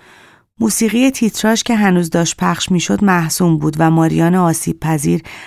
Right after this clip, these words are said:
هنوز توی سرم زنده بود و کانل درمانده هنوز جلوی چشمم بود. یه وقتایی نمیشه، بمونی خراب می‌شه. همسرم ابروهاشو بالا انداخت. او برخلاف من آدم عملگرا و واقع‌بین نیست.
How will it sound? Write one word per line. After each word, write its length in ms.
هنوز 380
توی 240
سرم 380
زنده 380
بود 260
و 100
کانل 440
درمانده 540
هنوز 360
جلوی 320
چشمم 520
بود. 240
یه 120
وقتایی 440
نمیشه، 580
بمونی 360
خراب 400
می‌شه. 320
همسرم 520
ابروهاشو 540
بالا 320
انداخت. 600
او 140
برخلاف 560
من 240
آدم 360
عملگرا 680
و 40
واقع‌بین 680
نیست. 420